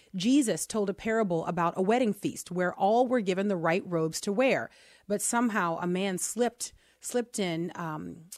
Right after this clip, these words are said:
who wasn't dressed properly, and he was thrown out in disgrace. This symbolizes the difference between trusting in Christ or in self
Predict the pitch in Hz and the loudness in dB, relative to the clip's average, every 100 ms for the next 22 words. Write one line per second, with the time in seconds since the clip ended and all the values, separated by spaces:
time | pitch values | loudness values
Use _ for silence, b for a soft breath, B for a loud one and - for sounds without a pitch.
0 | - - - 220 220 - 190 202 175 - | -20 -10 -2 2 2 0 -4 -2 -4 -4
1 | 196 185 180 160 151 175 b b 190 185 | -2 -2 -2 -4 -6 -10 b b -4 -2
2 | 175 170 - 202 214 202 165 - 165 165 | -2 -6 -2 0 2 2 0 -2 -4 -4
3 | - - 208 156 - - B B B 185 | -8 -2 -2 -2 -4 -10 B B B -4
4 | 226 - 294 294 247 208 190 190 180 170 | -4 2 2 4 4 2 0 -4 -4 -2
5 | 220 240 220 202 - 196 170 - 247 262 | -2 -2 -6 -8 -4 -4 -4 -6 -4 -2
6 | - 294 269 254 247 - 202 165 175 - | -2 0 0 0 -4 -2 0 0 -4 -8
7 | - 214 214 - 196 180 175 - - 294 | -2 2 2 0 -4 -4 -2 -2 -2 -2
8 | 160 - | -2 -6